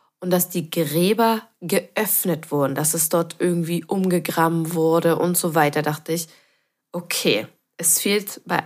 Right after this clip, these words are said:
allen Grab etwas. Ja, das sind komplett die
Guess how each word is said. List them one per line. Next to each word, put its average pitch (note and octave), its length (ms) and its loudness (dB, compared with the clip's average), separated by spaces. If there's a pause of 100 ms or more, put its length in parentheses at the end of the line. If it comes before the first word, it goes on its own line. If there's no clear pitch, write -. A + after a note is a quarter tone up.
allen G#3 340 4
Grab D#3+ 540 2
etwas. E3 760 0 (1040)
Ja, D3+ 100 -2
das D3 140 -2
sind F#3 120 0
komplett E3+ 600 -2
die C#3+ 260 -4